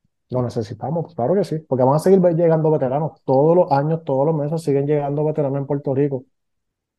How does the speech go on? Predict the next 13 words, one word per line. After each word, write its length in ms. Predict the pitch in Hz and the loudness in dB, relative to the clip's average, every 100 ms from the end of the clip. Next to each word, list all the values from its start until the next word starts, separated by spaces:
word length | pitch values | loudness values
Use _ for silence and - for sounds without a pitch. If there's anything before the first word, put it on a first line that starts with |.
| _ _ - | _ _ -2
Que 80 | 151 | 0
estamos 440 | 131 131 131 165 | 2 2 6 6
escasos 460 | 180 175 160 - 165 | 4 2 0 4 0
en 80 | 156 | 2
proveedores 580 | 160 156 156 143 143 | 2 4 4 2 0
de 120 | 143 139 | -2 -4
salud 180 | 143 | -4
mental, 360 | 139 143 135 113 | -4 -6 -6 -8
estamos 360 | 107 113 127 160 | -8 -6 -4 -4
escasos, 460 | 170 143 135 160 - | 0 2 2 0 -2
es 160 | 120 | 0
la 200 | 123 127 | 2 4
realidad. 340 | 139 165 143 | 4 2 -2